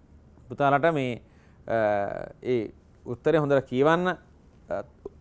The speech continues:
උත්තරපත්‍ර පරීක්ෂකවරු පහසුවෙන් කියවන්න පුළුවන් විදිහට ඒක ලියන්න.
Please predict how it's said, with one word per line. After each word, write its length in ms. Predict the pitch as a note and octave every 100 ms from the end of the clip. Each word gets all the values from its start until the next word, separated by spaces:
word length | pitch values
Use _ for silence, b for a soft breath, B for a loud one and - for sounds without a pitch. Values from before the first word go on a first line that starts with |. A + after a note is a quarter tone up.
| _
උත්තරපත්‍ර 500 | C3 A#2 D3 D#3 D#3
පරීක්ෂකවරු 540 | C#3 C3+ C3 E3 D#3+
පහසුවෙන් 380 | C#3+ C3+ C#3+ E3+
කියවන්න 340 | - C#3 G3 G#3
පුළුවන් 200 | G3 D#3
විදිහට 320 | C3+ D3 A3+ - -
ඒක 160 | C#3
ලියන්න. 300 | C3 G#2+ -